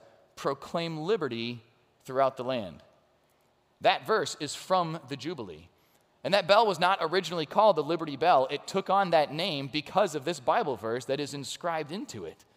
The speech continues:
And so this actually becomes a foreshadowing for us of Jesus Christ. You see this? Because in Jesus Christ, if he is our Jubilee, then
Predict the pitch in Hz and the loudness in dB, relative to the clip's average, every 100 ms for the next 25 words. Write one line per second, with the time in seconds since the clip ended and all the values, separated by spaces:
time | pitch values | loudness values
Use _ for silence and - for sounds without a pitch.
0 | _ _ _ _ _ _ _ _ _ _ | _ _ _ _ _ _ _ _ _ _
1 | _ _ _ _ _ _ - 127 180 277 | _ _ _ _ _ _ -12 -6 -4 -2
2 | 294 208 180 147 175 165 139 - 123 - | -2 -4 -8 -6 -4 -4 -4 -8 -8 -6
3 | 156 143 180 123 104 95 - 98 - 175 | -8 -6 -6 -6 -8 -10 -8 -8 -6 -6
4 | 92 80 - - _ _ _ _ _ _ | -6 -10 -16 -18 _ _ _ _ _ _
5 | 113 160 180 - - 220 107 - - _ | -10 -10 -10 -12 -8 -8 -8 -16 -20 _
6 | _ _ _ _ _ _ _ _ _ _ | _ _ _ _ _ _ _ _ _ _
7 | _ _ _ - 107 175 202 233 - - | _ _ _ -14 -8 -4 -4 -6 -10 -20
8 | _ _ _ _ _ 151 160 135 185 226 | _ _ _ _ _ 0 0 0 -2 -2
9 | 262 190 208 180 - - 160 101 104 - | 0 -2 -6 -8 -8 -2 -2 -2 -6 -8
10 | 151 - 220 254 214 196 180 156 196 202 | -8 -6 -6 -4 0 0 -2 -4 -2 0
11 | 190 143 107 - 285 127 82 82 156 - | -2 -6 -10 -8 -6 -6 -10 -14 -16 -18
12 | _ _ _ _ _ _ _ _ _ _ | _ _ _ _ _ _ _ _ _ _
13 | _ 101 135 123 120 | _ -6 -2 -2 -4